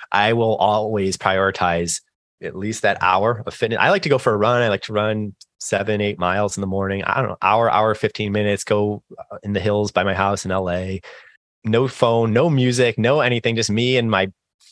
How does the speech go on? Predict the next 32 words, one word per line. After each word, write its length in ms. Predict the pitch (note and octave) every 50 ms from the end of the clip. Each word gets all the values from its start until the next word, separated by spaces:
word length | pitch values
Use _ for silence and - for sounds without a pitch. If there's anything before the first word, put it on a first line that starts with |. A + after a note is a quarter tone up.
| _ _ _
feet 260 | - - B2 B2+ B2+ -
on 140 | G#2 A2 A#2
the 80 | A#2 A2
ground. 500 | A2+ G#2 F#2+ G2 F#2+ F#2 F#2 F#2 F#2+ - - _ _ _ _ -
Or 80 | A2+ G2+
I 60 | F#2
have 160 | G#2+ G#2+ A2
my, 100 | G#2+ G2
you 220 | G2 G2 G2 G2+
know, 80 | E2+ E2
I 40 | E2
have 80 | F#2
a 40 | G2+
little 260 | G#2 A2+ A2 A2 G#2 - G#2
gym 280 | G#2 A#2+ A#2+ B2 B2
set 220 | A#2+ - - A#2 A#2
up 120 | A2+ -
in 40 | A#2+
my 160 | A#2 G#2+ A2
garage. 380 | G#2+ A2 G#2 G2+ G2+ G#2 G#2 G#2+
Just 180 | G#2+ - -
go, 300 | - G#2 A2 B2 A2 G#2+ G#2 - _ _ A#2+ - - _ _ _ _ _ _
go 280 | - G2 A2 B2+ A#2 - _ _ _ _ _ _ _ -
pump 200 | - G2+ A2+ -
some 160 | - C#3 A#2+ -
iron. 500 | F#2+ G2 G2+ G2+ G2 G2 F#2+ G2 G2+ G2+ - - - - _ -
Just 140 | - A2
get 160 | G2+ A#2 A#2 -
out 220 | - G#2 A2+ B2+
of 40 | C3+
your 180 | C3+ C3 -
own 400 | - A2 A2+ A2 A2 A2 G#2+ G2